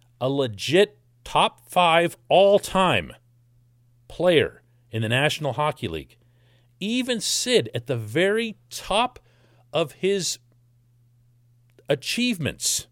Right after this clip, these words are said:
is going to be remembered principally as a serial winner, to use Mike Babcock's term for him from Sochi.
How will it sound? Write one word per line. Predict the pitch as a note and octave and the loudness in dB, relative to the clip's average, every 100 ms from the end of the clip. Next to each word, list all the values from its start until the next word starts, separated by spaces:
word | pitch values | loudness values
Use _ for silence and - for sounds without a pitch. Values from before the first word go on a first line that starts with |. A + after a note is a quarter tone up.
| _ _ _ _ _ _ _ _ _ _ _ _ _ _ _ _ _ _ _ _ _ | _ _ _ _ _ _ _ _ _ _ _ _ _ _ _ _ _ _ _ _ _
is | D#3+ D#3 | 2 2
going | - E3+ F#3 G3+ | 0 -4 -2 -2
to | - D#3+ | -2 -4
be | C3+ F3 E3+ | -4 -4 -2
remembered | D3+ D#3 F#3+ G3+ C3 E2 - _ - | -2 0 0 2 0 -2 -8 _ -20
principally | - B3+ B3 D#3 A#2 F2 F2 _ _ - | -4 -4 -2 -4 -4 -6 -10 _ _ -2
as | D3+ F3+ | 0 0
a | |
serial | - - - B2 C#3 D3+ D#3 D#3 - | -2 -4 -4 -2 -2 0 0 -2 -6
winner, | G2+ A2 D#3+ C3+ F2+ C#2+ - - | -8 -2 0 0 -2 -8 -18 -14
to | A#2 | -10
use | A#2 C3+ A2+ | -6 -4 -4
Mike | B2 B2 | -6 -4
Babcock's | B2+ B2 A#2 B2 A2+ - | 0 0 0 -4 -4 -6
term | - G#2 G2 | -10 -8 -10
for | - F2+ | -8 -8
him | F#2 F2 _ _ _ | -8 -12 _ _ _
from | - G2 | -12 -6
Sochi. | - G2 - C2+ | -2 -2 -4 -14